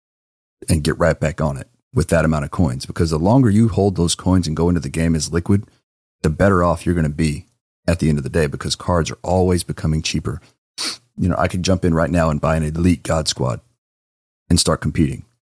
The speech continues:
So I think that's why my situation is different, I guess, than, let's say, your average fifa player. I wouldn't think your average fifa player's got that much coins at this point in the game just sitting there. But I just wanted to kind of give that admission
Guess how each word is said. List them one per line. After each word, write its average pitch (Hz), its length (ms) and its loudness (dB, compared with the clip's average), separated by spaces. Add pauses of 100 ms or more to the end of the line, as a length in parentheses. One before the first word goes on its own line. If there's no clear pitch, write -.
(440)
So - 140 0
I - 20 4
think 92 260 0
that's - 220 -2
why 82 260 2
my 87 220 0
situation 76 580 -2
is 76 120 -6
different, 76 400 -2 (540)
I 87 100 0
guess, 80 240 0
than, 73 280 -2 (120)
let's 85 100 -2
say, - 120 2
your 69 140 -2
average 73 360 -2
fifa 73 200 -4
player. 69 240 -4
I 71 40 -2
wouldn't 76 340 -8
think 80 180 -4
your 62 120 -4
average 73 320 -2
fifa 78 220 -4
player's 67 300 -6
got 76 200 -4
that 71 100 -4
much 76 200 -6
coins 71 380 -2
at - 220 -8
this 78 140 0
point 71 180 -2
in - 40 -8
the 71 60 -10
game 67 220 -8
just - 240 -2
sitting - 220 -4
there. - 120 -10
But - 220 -10 (1200)
I 101 60 0
just 92 180 0
wanted 92 180 2
to 78 200 -4 (300)
kind 90 160 6
of 73 100 0 (500)
give 95 160 4
that 87 140 4
admission 78 540 -2